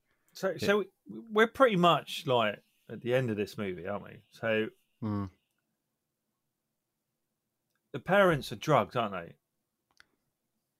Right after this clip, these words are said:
Speaker 2: Uh, yes. Well, uh,
Speaker 1: So,
Speaker 2: A-, Ashley
Speaker 1: I, I
Speaker 2: drugs her father, I think, doesn't he? And she
Speaker 1: What, what
Speaker 2: rather
Speaker 1: is it with? Did you? I can't even
Speaker 2: I don't
Speaker 1: remember
Speaker 2: know, but
Speaker 1: seeing
Speaker 2: it,
Speaker 1: that, but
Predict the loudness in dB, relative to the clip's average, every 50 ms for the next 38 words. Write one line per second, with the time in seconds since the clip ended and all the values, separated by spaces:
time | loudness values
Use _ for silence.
0 | _ _ _ _ _ -20 -20 _ -20 -20 -16 -12 -10 -8 -6 -6 -6 -4 -6 -6
1 | -6 -8 -8 -10 -8 -8 -8 -8 -6 -6 -6 -6 -6 -6 -6 -6 -6 -6 -6 -6
2 | -6 -6 -6 -6 -4 0 2 2 2 2 0 -2 -6 -10 -12 -12 -14 -14 -18 -20
3 | _ -8 -4 -2 -2 -2 -2 -2 -2 -2 -2 -2 0 0 2 2 0 -2 -4 -10
4 | -6 -2 0 0 0 0 0 -2 -2 -2 -2 -2 0 2 4 4 2 2 0 0
5 | -2 0 2 2 4 4 4 4 2 0 -2 -2 -2 -2 -4 -4 -4 -6 -6 -4
6 | -2 -2 -2 -2 -2 -4 -6 -8 -12 -16 -18 -18 -14 -8 -4 0 2 2 2 2
7 | 2 2 2 2 2 0 -2 -4 -4 -2 0 2 2 2 2 0 -2 -2 -2 -2
8 | -2 -2 -2 -2 -2 -2 -2 -4 -6 -4 -2 -2 -2 -2 -2 -2 0 0 2 4
9 | 4 4 6 6 4 4 2 2 -2 -6 -6 -6 -4 -4 -4